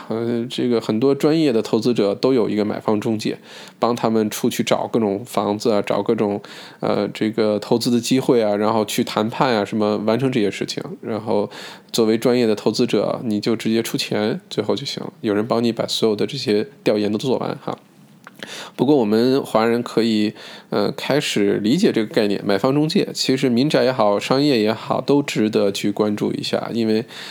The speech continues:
呃，虽然是预先收费了，但是买方中介，一，他就，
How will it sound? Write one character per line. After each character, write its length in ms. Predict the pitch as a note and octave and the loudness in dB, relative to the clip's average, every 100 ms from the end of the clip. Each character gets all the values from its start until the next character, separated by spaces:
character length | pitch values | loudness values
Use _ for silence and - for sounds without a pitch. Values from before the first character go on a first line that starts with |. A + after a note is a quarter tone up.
| - - | -16 -8
呃， 220 | - G#2 | -4 -2
虽 180 | - - | 0 2
然 120 | D#3 | 2
是 240 | D3+ C#3+ B2 | 4 2 2
预 100 | C#3+ | 2
先 160 | C3 | 2
收 160 | B2 B2+ | 2 2
费 220 | A2+ B2 | 4 2
了， 140 | G2+ - | 2 0
但 160 | B2 A#2+ | 0 2
是 320 | - A2 G#2 | 2 2 2
买 120 | A2+ | 0
方 160 | G2 A#2+ | 2 2
中 160 | A#2+ B2 | 2 2
介， 280 | B2+ G#2+ - - - - | 2 0 -2 -16 -10 0
一， 180 | D3+ | 0
他 240 | - - C#3 | 2 2 2
就， 260 | C#3 C3 | 4 2